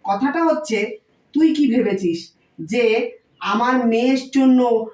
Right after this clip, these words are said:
আমি ওই কালা, বোবা, সেরকম জামাই খুঁজে এনে কি আমি আমার মেয়েকে বিয়ে দেবো, যেহেতু আমার সন্তান তুই?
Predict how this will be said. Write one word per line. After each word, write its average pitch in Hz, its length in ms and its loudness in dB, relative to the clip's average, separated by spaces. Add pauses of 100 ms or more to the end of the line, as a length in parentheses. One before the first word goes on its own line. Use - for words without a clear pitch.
আমি 233 300 -2
ওই 226 300 0
কালা, 208 720 -2
বোবা, 214 640 0
সেরকম 233 500 -2
জামাই 269 300 0
খুঁজে 262 340 0
এনে 277 160 0
কি 294 160 -4
আমি 285 180 0
আমার 285 200 0
মেয়েকে 294 340 -2
বিয়ে 302 220 0
দেবো, 226 220 0
যেহেতু 269 260 -2
আমার 269 280 0
সন্তান 254 520 0
তুই? 247 360 -10